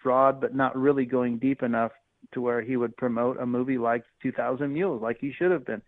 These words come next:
He should be screaming at the top of his lungs, encouraging the American people to watch this video. It is mind-blowing. It is earth-shattering. It exposes,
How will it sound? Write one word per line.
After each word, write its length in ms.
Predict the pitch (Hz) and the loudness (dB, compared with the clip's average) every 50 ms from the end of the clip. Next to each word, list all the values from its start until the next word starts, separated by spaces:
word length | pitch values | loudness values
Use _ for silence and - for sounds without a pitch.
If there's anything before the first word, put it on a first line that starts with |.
| - - - - - - _ | -18 -20 -20 -20 -20 -8 _
He 140 | - 185 - - | -4 -4 0 2
should 160 | - 190 180 | 0 0 2
be 180 | 196 185 170 147 - - | 0 -2 -4 -6 -8 -6
screaming 420 | - 185 196 208 208 208 208 202 | 0 2 4 4 4 4 2 2
at 100 | 196 185 | 2 0
the 80 | - 165 | 0 -2
top 320 | - - 208 214 214 208 | 0 4 6 6 6 6
of 100 | 220 190 | 4 2
his 180 | 190 190 170 156 | 2 2 2 2
lungs, 500 | 160 160 170 196 208 190 170 156 147 139 | 4 6 6 8 8 6 6 2 0 -2
encouraging 720 | 147 139 131 - - 175 170 165 160 143 - 151 147 143 139 | -4 -4 -4 -2 0 2 2 2 2 0 -2 -6 -4 -2 -2
the 80 | 135 | 0
American 480 | 131 131 143 151 156 147 - 151 131 120 | 0 2 2 2 2 2 0 -4 -6 -2
people 340 | - 160 151 151 - 127 120 | 0 0 0 0 -2 -6 -8
to 120 | - - 123 | -6 -8 -6
watch 320 | 127 135 151 165 165 - - - 135 | 0 4 4 4 4 4 0 -6 -2
this 160 | 147 147 135 131 - | 0 0 0 -2 -2
video. 420 | 151 165 175 180 170 143 120 107 - _ _ - - - - - _ _ _ - | 0 0 2 2 2 2 2 0 -2 _ _ -20 -20 -20 -20 -20 _ _ _ 2
It 200 | 139 147 151 165 | 4 4 6 6
is 220 | 170 165 151 143 139 | 4 2 2 -2 -6
mind-blowing. 960 | 139 143 147 151 165 175 175 170 165 151 139 127 113 107 107 104 104 104 107 - - | -2 0 2 2 2 2 0 0 0 2 2 2 2 0 -2 -4 -6 -10 -12 -6 -4
It 180 | 131 139 139 | -2 -2 0
is 260 | 147 151 151 147 139 - - _ - - - - - - - - - _ _ _ _ - | 0 0 0 0 -2 -4 -8 _ -20 -20 -20 -20 -20 -20 -20 -20 -20 _ _ _ _ 4
earth-shattering. 880 | 143 170 190 - - - - 151 131 127 113 113 110 104 101 98 95 92 - _ _ - - _ - | 6 6 6 4 0 -6 -2 0 2 2 2 2 0 -2 -4 -6 -8 -12 -14 _ _ -20 -10 _ -2
It 200 | 127 135 - - | -2 -2 0 0
exposes, 800 | - 143 127 - - - - 156 160 185 196 180 - 143 139 139 | -2 -2 -2 -4 -4 2 4 6 8 8 8 6 4 2 0 0